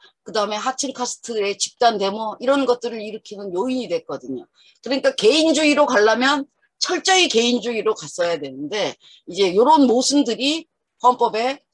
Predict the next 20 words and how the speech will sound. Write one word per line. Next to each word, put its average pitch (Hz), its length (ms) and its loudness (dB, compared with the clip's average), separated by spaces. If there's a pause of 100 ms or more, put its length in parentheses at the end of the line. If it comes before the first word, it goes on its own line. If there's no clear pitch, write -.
(200)
같이 214 640 -8
들어있죠. 208 720 -2
그래서 202 440 -4 (360)
어떻게 311 380 -2
생겼거나 285 760 0
어떤 262 280 0
옷을 262 280 -2
입거나 233 460 -4
돈이 247 240 -8
많거나 208 500 -4
적거나 190 440 -8
간에 165 400 -10 (340)
각각의 247 1000 2
개인의 196 580 -6
존엄성을 180 840 -6 (260)
존중하는 208 680 -6
가치를 254 540 -4
담은 226 280 -2
헌법 233 360 -2
안에 180 440 -4